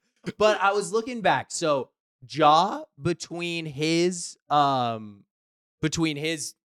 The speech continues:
year pre, um, winning Most Improved, was averaging nineteen points a game, and then he jumped up to twenty-seven points a game, which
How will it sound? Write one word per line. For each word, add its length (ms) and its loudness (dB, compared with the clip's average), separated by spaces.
year 420 0
pre, 760 -6
um, 360 -4
winning 280 -6
Most 280 -4
Improved, 500 -10
was 420 -4
averaging 880 -6
nineteen 440 2
points 240 -2
a 40 -10
game, 380 -6
and 180 -2
then 140 -10
he 140 -20
jumped 340 -10
up 100 -4
to 100 -8
twenty-seven 640 -12
points 220 -20
a 40 -20
game, 240 -18
which 320 0